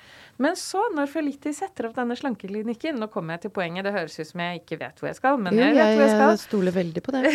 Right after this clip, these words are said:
Speaker 1: <laughs> Ja, når han setter opp den klinikken, så behandler han folk fra middelklassen i San Diego, som er sykelig overvektige. Og de vet selvfølgelig at brokkoli er lurt,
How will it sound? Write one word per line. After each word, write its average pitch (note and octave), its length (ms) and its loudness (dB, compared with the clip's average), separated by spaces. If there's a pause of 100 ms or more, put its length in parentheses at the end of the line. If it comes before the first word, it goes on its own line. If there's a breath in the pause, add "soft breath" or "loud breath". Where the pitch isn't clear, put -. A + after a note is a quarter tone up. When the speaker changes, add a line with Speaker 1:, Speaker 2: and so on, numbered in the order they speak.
Speaker 1:
<laughs> F#4+ 180 2
Ja, E4 180 0 (460 loud breath)
når D#4+ 300 6
han F4+ 100 -4
setter E4+ 300 -4
opp A#3+ 100 -2
den A#3 100 -4
klinikken, C4+ 640 -6
så B3+ 340 -2
behandler G#3+ 520 -4
han B3+ 120 -2
folk F#3+ 240 -10
fra D4 140 2
middelklassen A3 800 -6
i G#3+ 80 -4
San F#3 240 -4
Diego, G3 400 0
som B3 240 -2
er A3+ 80 -2
sykelig G3 400 -4
overvektige. F3+ 540 -2 (680 loud breath)
Og C#4 340 6
de C4 140 -2 (100)
vet F#3 240 -2
selvfølgelig G#3 640 -4
at G3 140 -4
brokkoli G#3+ 560 -2
er A4 100 4
lurt, F4+ 380 4